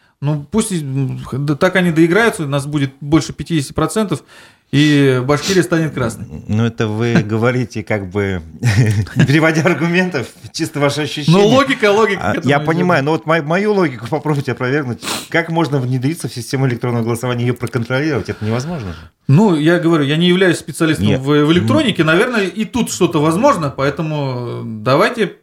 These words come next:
Speaker 1: ближе к выборам, наверное,
Speaker 2: Может
Speaker 1: этот
Speaker 2: быть, э, имеет смысл и такую инициативу, вне-, по крайней мере, выступить с такой инициативой, что давайте, ребята, чтобы система опробируется,
Speaker 1: Мгм.
Speaker 2: как она себя покажет, неизвестно, могут быть сбои в электронном голосовании. Давайте сделаем выборочный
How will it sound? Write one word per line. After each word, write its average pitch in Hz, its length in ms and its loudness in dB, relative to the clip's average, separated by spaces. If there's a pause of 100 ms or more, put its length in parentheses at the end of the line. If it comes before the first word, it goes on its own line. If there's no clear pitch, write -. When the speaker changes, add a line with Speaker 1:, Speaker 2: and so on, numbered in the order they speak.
Speaker 1:
ближе 147 400 0
к - 60 -8
выборам, 180 440 2
наверное, 147 240 2
Speaker 2:
Может 175 240 4
Speaker 1:
этот - 20 -4 (160)
Speaker 2:
быть, - 80 -10
э, 165 200 0
имеет 175 240 0
смысл 160 380 -6
и - 20 -6
такую 233 280 -4
инициативу, 117 600 0
вне-, 110 340 -2
по 113 100 -4
крайней 120 280 -2
мере, 113 160 0
выступить 107 440 -4
с - 20 -16
такой 98 260 -6
инициативой, 92 380 -6
что 101 160 -8
давайте, 160 340 -2
ребята, 110 340 -2
чтобы 98 380 -4 (280)
система 185 340 0
опробируется, 110 800 -6 (200)
Speaker 1:
Мгм. 127 340 2 (100)
Speaker 2:
как 147 180 0
она 127 100 2
себя 117 120 -4
покажет, 120 360 -4
неизвестно, 107 640 -4
могут 147 240 -2
быть 107 140 -2
сбои 101 420 0
в 120 100 -4
электронном 123 320 -4
голосовании. 123 380 -8 (380)
Давайте 220 320 -2
сделаем 139 420 0 (220)
выборочный 156 760 -2